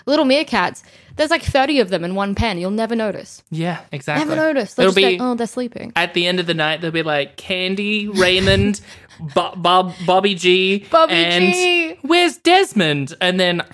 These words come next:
Speaker 2: I, as Desmond, am fucking running away.
Speaker 1: And I'm Candy following behind.
Speaker 2: <laughs> Well, I mean, they've already counted you.
Speaker 1: Uh, Candy, the other Candy.
Speaker 2: Oh, there's two Candies.
Speaker 1: Candy M.
Speaker 2: <laughs>
Speaker 1: Yeah.
Speaker 2: Candy G and Candy M.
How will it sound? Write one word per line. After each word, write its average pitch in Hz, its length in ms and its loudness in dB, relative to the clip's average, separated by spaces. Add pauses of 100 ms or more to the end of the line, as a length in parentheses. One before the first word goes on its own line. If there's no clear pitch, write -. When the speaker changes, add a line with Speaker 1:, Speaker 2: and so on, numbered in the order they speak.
(300)
Speaker 2:
I, 175 300 0
as 151 260 -4
Desmond, 156 480 -2
am - 100 -18
fucking 147 500 -10
running 190 360 4
away. 151 440 0 (100)
Speaker 1:
And 247 120 0
I'm 247 120 0
Candy 196 580 -4
following 190 440 -2
behind. 185 540 -6 (200)
Speaker 2:
<laughs> - 40 -20 (280)
Well, 170 340 2
I 143 40 -4
mean, 143 140 -4
they've 135 140 -2
already 131 160 -2
counted 170 360 -2
you. 110 200 -12
Speaker 1:
Uh, 165 80 -8
Candy, 190 480 -4 (160)
the 196 140 -2
other 180 120 -4
Candy. - 440 -12 (180)
Speaker 2:
Oh, 208 320 2
there's 165 160 -4
two 156 140 -6
Candies. 127 420 -10
Speaker 1:
Candy 208 320 -2
M. 175 280 -4 (160)
Speaker 2:
<laughs> - 640 -4
Speaker 1:
Yeah. - 320 -4 (260)
Speaker 2:
Candy 196 300 0
G 165 240 -2
and 147 140 -10
Candy 123 340 -12
M. 143 100 -2